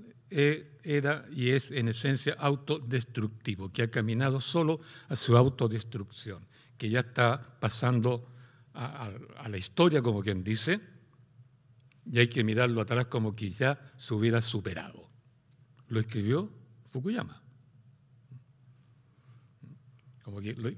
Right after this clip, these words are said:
escribió su famoso artículo del ochenta y cinco, cuando el modelo neoliberal, neoliberal se estaba instalando en el mundo, y ahora está en el ciclo final, y proclama su fin,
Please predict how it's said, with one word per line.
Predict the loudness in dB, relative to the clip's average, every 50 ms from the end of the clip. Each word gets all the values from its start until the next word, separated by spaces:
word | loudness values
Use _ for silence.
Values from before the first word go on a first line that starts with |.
| -10 -14 -10 -8
escribió | -8 -8 -6 -4 -2 4 4 4 4
su | 4 2 0
famoso | 0 2 2 2 2 2 2
artículo | 0 2 0 0 2 2 4 4
del | 4 4
ochenta | 2 2 2 0 0 0 -2
y |
cinco, | 0 0 0 2 2 2
cuando | 4 4 4 6 6
el | 4
modelo | 6 6 6 6 6 4
neoliberal, | 4 4 4 4 4 4 2 2 0 -2 -4 -10 -8 -2
neoliberal | 0 2 4 4 4 2 2 2 2 0
se | 0 -4
estaba | -4 -2 -2 0 0
instalando | 0 0 -2 0 0 0 0 0 0
en | -2 -2
el | -2
mundo, | -2 -2 0 0 0 0 0 -2 -2 -4 -10 -20 -20 -20 _ -20 -20 -20 -20 _ _ -20 _ _ _ _ _ _ -20 -20 _ _ -20 -20 -20 _ _ -20 -20 -20 -20 -20 -20 -20 -20 -20 -20 _ _ -8 2
y | 6 8
ahora | 10 12 10 10 10 8
está | 6 4 2 2
en | 2 2
el | 2 -2
ciclo | -4 -6 -6 -6 -6 -8
final, | -8 -6 -6 -4 -4 -4 -6 -8 -12 -20 -20 _ _ _ _ -20
y | -16
proclama | -12 -12 -10 -8 -6 -6 -6 -8 -12 -14
su | -14 -12 -10 -10 -10 -12 -14 -20 _ _ -20 -20 -20 _ _ -20 -20 -20 -20 -20 -20 -20 -20 -20 -20 -20 -20 _ _ -20 _ -20 _ -20 -20 -20 -20 -20 -20 -20 -20 -20 -20 -20 -20 _ _ _ _ 0
fin, | 2 2 2 2 0 -4 -10